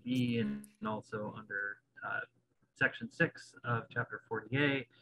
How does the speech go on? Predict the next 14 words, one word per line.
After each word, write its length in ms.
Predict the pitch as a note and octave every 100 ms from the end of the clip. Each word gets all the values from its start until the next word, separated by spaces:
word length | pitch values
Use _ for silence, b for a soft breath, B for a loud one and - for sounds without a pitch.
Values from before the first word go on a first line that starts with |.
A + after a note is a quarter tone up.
| b b b -
that, 260 | A#2 G#2+ - - -
um, 280 | A2+ G#2 G2+ G2+ _ _ _ _ - - _ _ _ _ _ _ _ _
such, 500 | - - A#2+ - - - _ _ - - - - - -
such 200 | - - - -
change, 320 | C#3 C3 C3 - -
such 160 | C3 -
intensification 1040 | B2 B2+ A#2 A#2+ - B2+ A#2+ - A2+ A2 A2 - - - -
of 220 | B2 B2 -
the 100 | A#2+
existing 360 | A2+ - A#2+ A#2
nonconformity 840 | A2 G#2 A2+ - A#2 A2+ A2 G#2 G#2
will 160 | G#2 G#2+
not, 220 | A2+ A2 - - -
uh, 180 | G#2+ G2